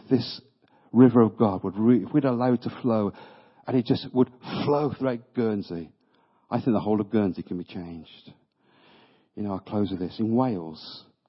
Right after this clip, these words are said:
as you know, we were there a few years, we actually went to the chapel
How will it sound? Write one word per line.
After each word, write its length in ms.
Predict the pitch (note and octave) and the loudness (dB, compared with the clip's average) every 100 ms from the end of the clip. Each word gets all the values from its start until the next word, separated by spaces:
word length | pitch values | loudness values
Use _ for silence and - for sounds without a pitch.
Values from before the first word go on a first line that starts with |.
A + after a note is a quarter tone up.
| _ _ _ _ _ _ | _ _ _ _ _ _
as 120 | - F2+ | -14 -8
you 40 | |
know, 100 | F#2 | -6
we 60 | F#2 | -6
were 80 | |
there 120 | F#2 F#2 | -8 -10
a 160 | - | -10
few 80 | F#2+ | -10
years, 340 | F2+ E2 D#2+ - - - - - - _ _ _ - | -8 -8 -12 -16 -20 -20 -20 -20 -20 _ _ _ 4
we 280 | D#3 F3+ - - - _ _ _ | 6 6 -2 -20 -20 _ _ _
actually 320 | D#3+ E3+ - | -2 2 4
went 280 | A#2 C#3 F#3+ | 6 6 4
to 80 | G#3+ | 4
the 100 | F3 - - | 2 2 -2
chapel 540 | D3+ - G2 G2 - | -2 -4 -10 -10 -12